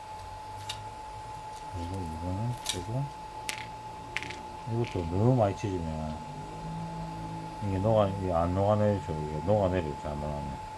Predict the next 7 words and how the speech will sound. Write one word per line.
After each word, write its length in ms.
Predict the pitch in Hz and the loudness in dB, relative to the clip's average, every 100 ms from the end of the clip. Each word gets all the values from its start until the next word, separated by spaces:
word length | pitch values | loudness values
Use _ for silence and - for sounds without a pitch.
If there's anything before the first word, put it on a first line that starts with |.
| - - - - - - - - | -8 -8 -8 -8 -6 -6 -6 -8
그냥 280 | - 80 82 | -4 -2 -2
되고. 300 | 82 80 82 - - - - - | 0 2 6 6 6 4 -2 -4
그리고 160 | 98 104 | -2 2
이래 220 | 120 127 | 4 6
빼는 260 | 113 113 107 | 6 6 4
방법이 320 | 113 104 95 | 2 2 0
있고 360 | 107 117 123 | -2 0 0